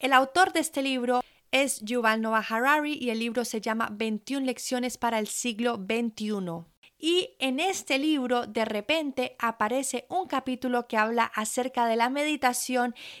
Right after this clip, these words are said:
y en particular habla de la meditación vipassana. Pues resulta que este escritor e historiador, que es mundialmente famoso, hace el curso de vipassana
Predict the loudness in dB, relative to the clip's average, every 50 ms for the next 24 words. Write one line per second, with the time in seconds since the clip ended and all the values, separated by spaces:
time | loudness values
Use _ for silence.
0 | -6 0 0 0 2 4 4 4 2 0 -6 -2 0 2 4 2 2 0 -2 0
1 | 2 2 2 2 2 0 0 0 -2 -4 -2 0 0 0 0 -2 -2 0 0 0
2 | 0 0 -2 -2 -2 -2 -2 -2 -2 -2 -2 -2 -2 -2 -2 -4 -6 -8 -8 -6
3 | -6 -6 -8 _ -2 -2 0 0 -2 -4 -4 -4 -6 -6 -8 -10 -10 -14 _ _
4 | _ _ _ _ _ _ _ 4 6 6 6 6 2 2 0 0 0 0 0 -2
5 | -2 -2 -2 -2 0 0 0 -2 -2 -4 -4 -2 -2 -2 -2 -2 -4 -6 -6 -4
6 | 0 0 2 0 0 0 -2 -2 -2 -2 -4 -4 -4 -2 -2 0 0 0 0 2
7 | 0 0 -2 -4 -6 -6 -6 -4 -4 -4 -4 -2 -2 -2 -2 0 0 0 0 0
8 | -2 -4 -4 -4 -4 -6 -8 -8 -4 0 2 2 2 2 0 0 -2 -2 0 0
9 | -2 -2 -2 -6 -14 -20 -20 -20 -20 -20 -6 _ 2 4 4 4 2 0 0 0
10 | 0 0 0 -2 -2 -2 -2 -2 -2 -6 _ -2 0 0 0 0 -2 -2 0 0
11 | 0 0 -2 -2 -4 -4 0 2 4 4 4 4 2 0 0 0 -2 -4 -4 -2
12 | -2 -2 -2 -4 -6